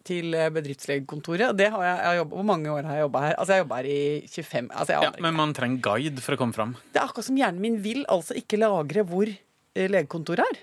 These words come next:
Speaker 1: Kanskje det er en fryktting, altså, kanskje det er en slags iboende helseangst eller et eller annet sånt, men jeg kl-, altså,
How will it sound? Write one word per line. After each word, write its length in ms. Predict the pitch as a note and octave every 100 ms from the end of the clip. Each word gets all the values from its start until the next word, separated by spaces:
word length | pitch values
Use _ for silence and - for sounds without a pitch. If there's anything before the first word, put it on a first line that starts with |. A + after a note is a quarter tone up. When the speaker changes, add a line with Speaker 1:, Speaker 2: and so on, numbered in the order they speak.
| -
Speaker 1:
Kanskje 220 | - A#3+
det 100 | F#3 E3
er 80 | D#3
en 80 | -
fryktting, 480 | D3+ - - D4+ F4+
altså, 240 | A#3 G#3+ G#3
kanskje 160 | G3
det 80 | F3
er 80 | E3+
en 180 | E3 D#3
slags 160 | D#3+ -
iboende 320 | D#3+ C#3+ D3+ E3
helseangst 460 | D3 - C#3 - D#3+
eller 80 |
et 80 | C#3+
eller 140 | - D3
annet 80 | D#4+
sånt, 80 | B3+
men 80 | B3
jeg 80 | B3+ -
kl-, 160 | - -
altså, 160 | A#3+